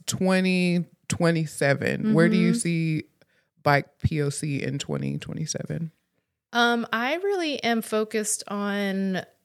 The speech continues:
Speaker 2: building out kind of a beehive.
Speaker 1: A beehive?
Speaker 2: I
Speaker 1: I see what you
Speaker 2: know.
Speaker 1: did there.
Speaker 2: I know.
Speaker 1: <laughs>
Speaker 2: Um,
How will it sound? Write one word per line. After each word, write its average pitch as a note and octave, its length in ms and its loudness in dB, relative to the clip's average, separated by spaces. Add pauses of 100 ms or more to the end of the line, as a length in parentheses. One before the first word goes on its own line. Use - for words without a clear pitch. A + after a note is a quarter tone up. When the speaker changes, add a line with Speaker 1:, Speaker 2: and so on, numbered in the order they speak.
(340)
Speaker 2:
building G3 580 -2 (100)
out E3+ 500 -2 (1400)
kind G#3+ 260 -6
of G#3+ 100 -4
a F#3+ 100 0
beehive. G#3+ 1000 -4 (340)
Speaker 1:
A F#3+ 240 6
beehive? A#3+ 640 4
Speaker 2:
I B3+ 280 6
Speaker 1:
I A#3+ 40 4
see A#3+ 140 4
what A#3 200 4
you - 80 2
Speaker 2:
know. - 40 -2
Speaker 1:
did A3+ 220 2
there. E3+ 260 6
Speaker 2:
I A3+ 40 6
know. G3+ 600 4
Speaker 1:
<laughs> A#3 160 4 (240)
Speaker 2:
Um, A#3 240 0